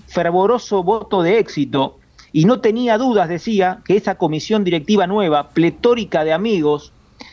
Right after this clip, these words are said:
a quienes conocía en profundidad, reflejaban el espíritu de una entidad que en, cuya templanza, vocación de lucha y aspiración de grandeza había jalonado la historia. Gimnasia quería retomar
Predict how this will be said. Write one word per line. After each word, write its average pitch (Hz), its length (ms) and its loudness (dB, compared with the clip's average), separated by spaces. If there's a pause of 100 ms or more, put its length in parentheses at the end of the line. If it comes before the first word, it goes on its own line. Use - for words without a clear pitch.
(140)
a 139 120 -6
quienes 170 240 -2
conocía 160 400 0
en 180 80 -2
profundidad, 170 720 0 (300)
reflejaban 165 680 -2
el 165 80 0
espíritu 175 560 2
de 170 80 6
una 185 140 4
entidad 165 480 2
que 170 100 -4
en, 143 220 -4
cuya 156 320 -2
templanza, 165 880 -2
vocación 151 560 -4
de 165 100 0
lucha 175 540 0 (340)
y 156 80 2
aspiración 175 640 -2
de 196 80 -2
grandeza 196 680 0 (340)
había 180 300 0
jalonado 180 460 -2
la 160 60 0
historia. 123 600 -2 (140)
Gimnasia 180 500 0
quería 175 300 0
retomar 170 600 -2